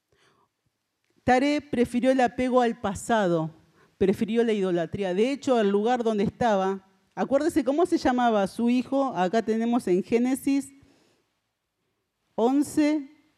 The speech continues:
veintiocho, y dice, "Y murió Harán",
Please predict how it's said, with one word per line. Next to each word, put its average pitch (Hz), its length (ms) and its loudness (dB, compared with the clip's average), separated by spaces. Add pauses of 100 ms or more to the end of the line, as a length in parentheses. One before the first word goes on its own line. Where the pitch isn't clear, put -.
(520)
veintiocho, 247 1000 0 (440)
y 214 120 -2
dice, 180 720 -2 (340)
"Y 226 160 -2
murió 269 640 0 (240)
Harán", 202 800 0